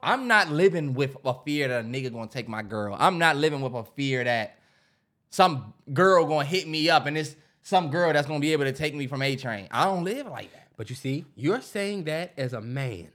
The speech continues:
Speaker 2: right? When you think about these women who you can't discount their experiences, they done probably dealt with niggas that,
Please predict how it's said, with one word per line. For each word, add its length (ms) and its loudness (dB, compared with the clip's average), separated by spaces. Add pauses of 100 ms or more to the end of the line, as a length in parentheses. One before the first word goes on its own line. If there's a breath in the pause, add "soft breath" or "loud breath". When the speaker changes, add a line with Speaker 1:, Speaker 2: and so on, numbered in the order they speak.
Speaker 2:
right? 300 -4 (440)
When 120 -6
you 80 -4
think 180 -2
about 280 -2
these 220 -4
women 460 -4 (220)
who 480 2 (320)
you 100 -2
can't 340 0
discount 480 -2
their 200 4
experiences, 1040 -4
they 100 2
done 140 0
probably 400 0
dealt 460 6
with 180 4
niggas 400 2
that, 200 -2